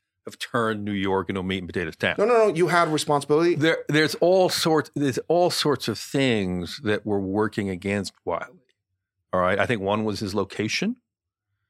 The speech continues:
Speaker 1: I think if it had been uptown, he, he might have found a market that would have come. I, I talked about neighborhoods, right?
Speaker 2: Don't talk
Speaker 1: I, and
Speaker 2: about
Speaker 1: I talked
Speaker 2: uptown.
Speaker 1: about neighborhoods. Uptown's a
Speaker 2: On the
Speaker 1: neighborhood.
Speaker 2: opposite end of the spectrum,
Speaker 1: It's a
Speaker 2: uptown,
Speaker 1: neighborhood.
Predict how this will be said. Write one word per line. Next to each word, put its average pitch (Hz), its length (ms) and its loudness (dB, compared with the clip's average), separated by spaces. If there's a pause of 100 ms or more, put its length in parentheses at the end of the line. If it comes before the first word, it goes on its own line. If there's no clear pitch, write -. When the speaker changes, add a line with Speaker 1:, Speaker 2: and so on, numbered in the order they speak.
Speaker 1:
I 95 60 2
think 107 160 0
if 107 60 2
it 98 60 -4
had 107 120 -2
been 107 140 2
uptown, 127 600 4
he, 113 220 -2
he 110 60 0
might 104 180 2
have 104 80 0
found 107 260 2
a 101 60 0
market 101 360 2
that 101 80 2
would 95 120 -2
have 87 80 -6
come. 123 180 0
I, 127 200 0
I 113 40 2
talked - 320 0
about 117 240 2
neighborhoods, 110 600 0
right? 92 220 4
Speaker 2:
Don't - 160 6
talk - 40 0
Speaker 1:
I, 135 80 6
and - 80 8
Speaker 2:
about - 80 8
Speaker 1:
I - 20 6
talked - 80 2 (100)
Speaker 2:
uptown. 175 140 4
Speaker 1:
about 147 160 6
neighborhoods. 123 400 2 (300)
Uptown's 196 340 4
a 208 60 2
Speaker 2:
On - 20 4
the 202 60 6
Speaker 1:
neighborhood. 175 360 8
Speaker 2:
opposite 196 440 6
end 170 160 6
of 151 80 2
the 143 80 0
spectrum, - 360 2
Speaker 1:
It's 120 120 6
a 185 40 6
Speaker 2:
uptown, 196 240 8
Speaker 1:
neighborhood. 185 300 4